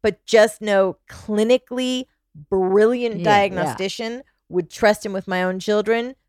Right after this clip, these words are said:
Speaker 1: Please go. Just
Speaker 2: Oh, yeah,
Speaker 1: ignore
Speaker 2: yeah.
Speaker 1: the personality." And they're fine with it. They trust me. They get it. They'll do it, you know.
Speaker 2: Yeah.
Speaker 1: But yeah, if you don't know that going in.
Speaker 2: Yeah. I-, it's good to know that going in 'cause I, I keep,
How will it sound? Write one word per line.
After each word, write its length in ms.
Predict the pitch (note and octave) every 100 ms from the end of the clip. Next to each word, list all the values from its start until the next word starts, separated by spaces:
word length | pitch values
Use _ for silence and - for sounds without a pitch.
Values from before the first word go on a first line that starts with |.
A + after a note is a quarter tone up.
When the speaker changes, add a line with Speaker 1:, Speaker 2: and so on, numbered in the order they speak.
| _ _ -
Speaker 1:
Please 360 | - E3 D#3+
go. 320 | - F3 F#2
Just 180 | F2+ G3+
Speaker 2:
Oh, 20 |
yeah, 80 | F3+
Speaker 1:
ignore 140 | E3+ G3
Speaker 2:
yeah. 40 | G3
Speaker 1:
the 40 |
personality." 460 | G#3 G3 F3+ D3 -
And 260 | A3 A3 - _ _ _ _
they're 200 | - F#3+
fine 260 | G#3 F4+ A4
with 120 | E4+
it. 100 | -
They 140 | F#3+ F#3+
trust 400 | - G3 G3+ -
me. 240 | G3+ G#3
They 140 | G3+ F#3
get 180 | F#3+
it. 180 | F#3 F#3
They'll 140 | E3+ D#3
do 180 | E3
it, 200 | C#3 B2 -
you 80 | E3+
know. 160 | D3+ D3
Speaker 2:
Yeah. 220 | F#3 E3
Speaker 1:
But 120 | E3 _ _ _ -
yeah, 220 | C#4+ D2+
if 120 | -
you 80 | G3+
don't 180 | G#3 F#3+
know 120 | G3+
that 180 | F#3 -
going 280 | F3 E3+
in. 500 | F3+ F3+ D3+ D#3 F3 - _ _
Speaker 2:
Yeah. 300 | - G#3+ D#3 -
I-, 40 | A#3+
it's 260 | C#4 D4
good 220 | - G4+ F4+
to 60 |
know 220 | C#4 C#4
that 180 | B3 G#3
going 260 | A3 G3+ G3+
in 180 | E3+ D#3
'cause 200 | C4 A#3+
I, 220 | A#3 A#3+
I 180 | A#3 B3
keep, 260 | - C#4+